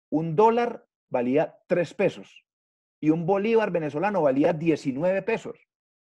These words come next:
Y era mucho, y era, y era más fácil ir a Venezuela. Entonces, de hecho, hoy en Venezuela aparecen reportados cerca de seis millones de colombianos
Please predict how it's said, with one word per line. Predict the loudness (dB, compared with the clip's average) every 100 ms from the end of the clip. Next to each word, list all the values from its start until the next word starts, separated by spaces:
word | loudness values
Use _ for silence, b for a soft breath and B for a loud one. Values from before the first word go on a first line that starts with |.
| _ _
Y | -2
era | 0
mucho, | 2 0 0 -4 0
y | 0
era, | 2
y | 2
era | 2
más | -2
fácil | -2 -2 -2 -8 -6
ir | -4
a |
Venezuela. | -4 -2 0 0 -2 _ _ _
Entonces, | -4 -2
de | 2 4 4
hecho, | 2 -4 -6 _ _ _ _ _ _ _ -2
hoy | 2 2 0 _ _
en | -8 -4
Venezuela | -4 -2 0 0
aparecen | 2 0 0 -4
reportados | -4 -2 -2 2 0 0
cerca | -4 0 0
de | 0
seis | -4 0 0 0
millones | -4 -2 -4 -4 -6
de | -6
colombianos | -4 -4 -2 -2 -2 -8